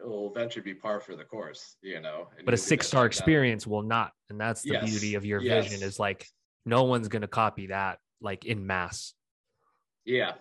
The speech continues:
Speaker 1: So how, how do you really, you know, up your game? And maybe it's not, you know, everyone does it a little bit differently, but how, you know, what sets you apart?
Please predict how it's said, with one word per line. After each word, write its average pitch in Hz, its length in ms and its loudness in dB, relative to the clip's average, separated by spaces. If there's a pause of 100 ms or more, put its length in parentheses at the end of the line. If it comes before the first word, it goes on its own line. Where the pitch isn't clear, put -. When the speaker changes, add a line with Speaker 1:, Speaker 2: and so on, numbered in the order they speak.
(160)
Speaker 1:
So 113 220 -2
how, 120 260 -2
how 127 140 0
do 120 100 -10
you 120 160 -6
really, 107 640 -2 (500)
you 104 140 -2
know, - 60 -6
up - 200 -6
your 90 140 -4
game? 90 340 -4
And 101 140 -8
maybe 147 240 -4
it's 127 100 -4
not, 117 240 -2
you 120 140 -2
know, 98 200 -2 (200)
everyone 135 260 -4
does 127 220 -2
it - 20 -8
a 113 40 -4
little 104 140 -4
bit 101 140 -10
differently, 78 540 -10 (100)
but 76 240 -12 (400)
how, 104 320 -6 (220)
you 95 140 -8
know, 78 180 -8 (220)
what 98 360 -8 (280)
sets - 340 -12
you 82 140 -10
apart? 65 380 -16